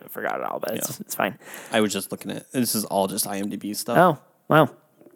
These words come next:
Speaker 2: So there's a chance it's not even real, 'cause I M D B has its benefits.
Speaker 1: Yeah, it's, a lot of times it's made up, but
Speaker 2: Because it's user-based. Like,
Speaker 1: Yeah.
Speaker 2: there's no way to really check it.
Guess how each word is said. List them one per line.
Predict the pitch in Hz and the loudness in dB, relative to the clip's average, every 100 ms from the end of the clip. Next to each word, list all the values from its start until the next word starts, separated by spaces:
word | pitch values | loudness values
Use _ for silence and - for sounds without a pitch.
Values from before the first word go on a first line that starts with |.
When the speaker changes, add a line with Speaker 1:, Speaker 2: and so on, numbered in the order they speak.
| - - | -20 -4
Speaker 2:
So | - 139 | 2 4
there's | 143 139 | 6 4
a | |
chance | 131 147 139 | 2 2 2
it's | - | 2
not | 147 | 2
even | 143 | 4
real, | 143 175 127 - _ - | 4 4 0 -4 _ -6
'cause | - 117 113 - | 2 2 4 4
I | 123 | 4
M | |
D | 117 | 4
B | 117 117 120 123 - _ _ _ _ _ _ _ _ | 4 4 4 2 -4 _ _ _ _ _ _ _ _
has | - - 139 151 147 | -6 8 10 10 8
its | 131 143 - - _ - | 2 0 -2 -12 _ 0
benefits. | 120 117 107 - 113 - - - - _ _ _ _ _ | 2 2 0 -4 -6 -6 -8 -10 -12 _ _ _ _ _
Speaker 1:
Yeah, | 95 90 90 92 | 0 4 6 4
it's, | 87 - _ _ _ _ _ | 4 0 _ _ _ _ _
a | - | 2
lot | 98 | 4
of | 87 | 4
times | - 87 | -2 -4
it's | 92 - | -6 -6
made | 98 95 90 | -8 -6 -2
up, | 95 95 | 0 2
but | 104 | 2
Speaker 2:
Because | 101 120 | 4 4
it's | 107 - | 2 4
user-based. | 104 98 101 - 113 - - | 2 2 -2 -2 -4 -4 -8
Like, | 76 | -8
Speaker 1:
Yeah. | 73 71 | -4 0
Speaker 2:
there's | 107 101 | 0 0
no | 107 104 107 101 _ _ _ | 0 0 -2 -6 _ _ _
way | - 104 | -6 -4
to | 101 | -4
really | 104 95 98 - _ _ _ _ _ _ _ _ | -6 -6 -8 -10 _ _ _ _ _ _ _ _
check | - 98 - | -10 -8 -6
it. | 110 | -8